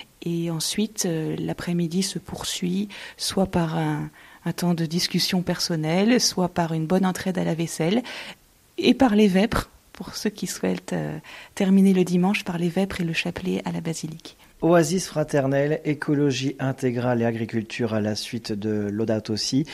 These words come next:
Speaker 2: le cinq novembre prochain du côté de l'Épine. Comment se passe l'inscription ?
Speaker 1: Alors pour l'inscription, il suffit d'envoyer un petit S M S ou un appel téléphonique au zéro sept soixante-six douze zéro un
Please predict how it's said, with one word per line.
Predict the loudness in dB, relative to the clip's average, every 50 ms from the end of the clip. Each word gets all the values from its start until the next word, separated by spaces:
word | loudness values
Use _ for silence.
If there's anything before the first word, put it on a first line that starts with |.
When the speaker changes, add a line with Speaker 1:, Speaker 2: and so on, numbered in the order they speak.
| -12 -14 -14 -6
Speaker 2:
le | -4 -4
cinq | -2 0 0 -2 -2 2 4
novembre | 4 6 6 6 4 4 2
prochain | 2 0 0 0 0 -2
du | -2 -2 -2
côté | -2 -2 0 2 2 2 2 2 0 -2 -2
de | 0 2
l'Épine. | 4 4 4 4 2 0 0 0 0 2 2 0 0
Comment | 0 -2 -2 0 0
se | -2 -2 -2 -4
passe | -4 -2 -4 -4 -2 -2 -2
l'inscription ? | -4 -4 -4 -4 -6 -6 -4 -4 -6 -4 -6 -8 -10 -12 -16 -18 -18 -20 -20 -20 -20 -20 -20 -10 -4
Speaker 1:
Alors | -2 0 0 0
pour | 2 4 4
l'inscription, | 6 6 4 2 -2 -4 -6 -4 -4 -4 -2 2 4 4
il | 4 4
suffit | 2 0 -2 -4 -4 -4 -2
d'envoyer | 0 0 0 2 0 0 -2 0 -2 -2 -2 -2 -2 -2 -2
un | -2 -2 -4 -4
petit | -4 -6 -6 -4 -4 -2 -2
S | -2 -2 -2 -2
M | 0 0
S | 2 0 0 0 0 -2
ou | 0 -2
un | 0 0
appel | -2 0 0 0 0 2
téléphonique | 2 2 2 2 2 2 0 0 2 2 2 0 0 -2 -8 -14 -16 -18 -18 -20 -20 -20 -20 _ _
au | 0 0 2
zéro | 4 4 4 4 4 2
sept | 2 2 0 0 0 0 0 -4 -8 -10 -10 -14 -20 -20 _ -8
soixante-six | -4 0 2 2 4 4 4 2 2 2 0 0 0 0 0 0 0 -2 -2 -2 -4 _ -18 -20 _ _ _ -2
douze | 0 0 2 2 2 2 2 2 0 0 -2 -6 -14 _ _ _ _ -6
zéro | 0 2 4 6 6 6 4 4
un | 2 2 2 0